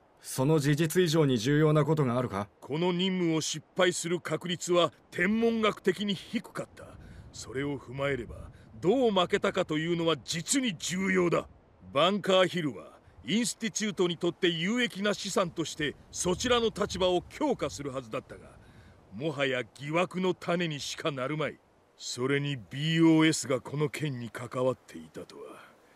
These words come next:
Speaker 2: 彼らは何が起こっているか知る由もなかったはずなのだが、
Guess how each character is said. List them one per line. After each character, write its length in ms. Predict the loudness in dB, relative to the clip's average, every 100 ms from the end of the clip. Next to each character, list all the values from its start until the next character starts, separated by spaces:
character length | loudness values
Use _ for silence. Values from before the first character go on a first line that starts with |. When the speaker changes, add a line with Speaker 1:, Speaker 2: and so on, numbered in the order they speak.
| _ _ _ _ _
Speaker 2:
彼 260 | 0 2 4
ら 100 | 2
は 140 | 2
何 320 | 0 0 2
が 120 | 0
起 120 | 0 0
こ 120 | -2
っ 40 |
て 220 | -4 -8 -6
い 100 | -6
る 120 | -8
か 200 | -6 -6
知 340 | -4 -4 -2
る 100 | 0
由 300 | 4 2 0
も 100 | -6
な 180 | -4 -4
か 120 | -4
っ 40 | -6
た 160 | -6
は 200 | -16 -14
ず 100 | -14
な 140 | -14 -14
の 100 | -14
だ 120 |
が、 60 | -16